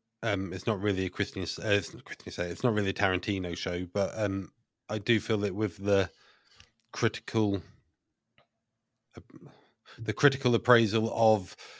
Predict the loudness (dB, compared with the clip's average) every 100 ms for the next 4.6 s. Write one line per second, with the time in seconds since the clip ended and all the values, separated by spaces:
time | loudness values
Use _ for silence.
0 | -20 _ _ 0 0 4 4 4 2 2
1 | 4 0 -2 -2 -2 -2 2 2 2 -4
2 | -6 -8 -8 -6 -8 -6 -6 -6 -4 0
3 | 2 0 -2 -4 -4 -8 _ _ -8 -8
4 | -8 -10 -8 -8 -6 -6